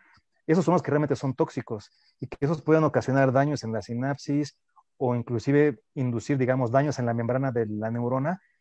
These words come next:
que al inducir daño en la membrana, pues bueno, ingresa una serie de, de, digamos, de, de moléculas que pueden alterar la dinámica interna de la neurona y llevarla a la muerte, ¿no?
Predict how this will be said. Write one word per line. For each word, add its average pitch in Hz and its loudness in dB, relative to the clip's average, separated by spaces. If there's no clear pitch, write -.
que 117 2
al 110 2
inducir 135 0
daño 139 2
en 127 -2
la 113 -2
membrana, 123 -2
pues 107 -10
bueno, 107 -4
ingresa 120 0
una 139 0
serie 131 0
de, 104 -4
de, 107 0
digamos, 117 -2
de, 104 -6
de 127 -4
moléculas 139 0
que 120 -6
pueden 127 -2
alterar 131 2
la 120 -2
dinámica 120 -2
interna 123 0
de 107 0
la 107 -6
neurona 123 -2
y 107 -4
llevarla 117 -2
a 117 0
la 107 -4
muerte, 110 -4
¿no? 139 -8